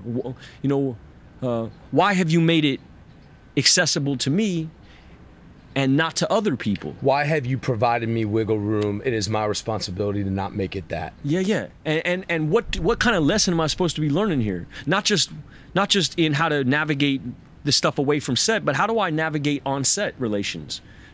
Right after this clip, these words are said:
Speaker 1: Do, do you want me to work different? You know, this is why my working different happened. It was like,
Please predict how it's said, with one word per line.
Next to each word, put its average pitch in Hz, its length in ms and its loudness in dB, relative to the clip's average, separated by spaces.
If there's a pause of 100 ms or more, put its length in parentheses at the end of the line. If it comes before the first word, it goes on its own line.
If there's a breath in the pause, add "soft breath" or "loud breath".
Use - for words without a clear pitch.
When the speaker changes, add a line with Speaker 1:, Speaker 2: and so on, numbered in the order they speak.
Speaker 1:
Do, 139 120 -2
do 127 120 0
you 185 100 4
want 190 200 2
me 175 60 0
to 156 80 2
work 175 260 0
different? 226 420 -2 (640 loud breath)
You 175 60 0
know, 190 60 4
this 233 120 2
is 247 60 -2
why 240 140 2
my 190 140 2
working 175 360 0
different 147 320 0
happened. 165 340 0
It 104 40 0
was 104 140 0
like, 123 300 -2